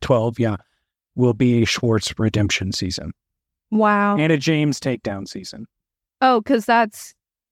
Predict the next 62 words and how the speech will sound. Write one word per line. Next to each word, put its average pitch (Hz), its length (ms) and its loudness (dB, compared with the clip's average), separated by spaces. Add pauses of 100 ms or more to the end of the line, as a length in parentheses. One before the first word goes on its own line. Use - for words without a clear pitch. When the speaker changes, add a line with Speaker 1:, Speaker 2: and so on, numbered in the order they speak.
Speaker 1:
It's - 380 -6
long 139 240 0
time. - 140 -4
Speaker 2:
Fox. 262 320 0 (200)
Yeah, 214 180 2
yeah, 143 140 0
yeah. - 60 -4 (100)
Speaker 1:
Yeah. - 100 -18
Speaker 2:
And 254 180 4
then 220 260 2
Speaker 1:
Yeah. - 100 -20
Speaker 2:
Kristen's 233 440 2
gonna 226 200 0
be 202 100 2
on 190 140 2
the 190 40 0
new 214 220 2
show, 196 420 0
and 190 100 -2
we're 202 120 0
gonna 196 180 0
Speaker 1:
Yeah. 190 40 -4
Speaker 2:
have 185 200 -2
to 185 260 4
address 190 380 2
it. 196 160 0
And 180 120 -4
yeah. 165 160 0 (260)
Speaker 1:
Yep. 127 240 -14
Speaker 2:
Yeah, 196 120 2
he's 233 200 2
not 233 180 2
long 190 200 2
for 190 100 -8
the 190 80 0
world 180 300 0
of 175 100 -4 (260)
Bravo. 175 380 2
And 185 200 -2
Speaker 1:
No. 101 180 -8
Speaker 2:
I 185 60 2
mean, 180 320 2 (260)
Speaker 1:
Not 220 120 -18
at - 40 -20 (100)
Speaker 2:
I 190 40 0
don't 190 60 4
Speaker 1:
all. 175 60 2
Speaker 2:
wanna 180 80 2
say - 140 -6
unfortunately, - 600 -2
'cause 247 320 -4
whatever. - 480 -2 (340)
Speaker 1:
No, 127 180 -4 (140)
he's - 80 -6
Speaker 2:
Well, 294 380 2 (520)
I 269 300 2
have 294 240 -2
to 320 100 -2
agree 269 200 0
with 262 140 0
you, 254 120 0
Rob. 233 360 0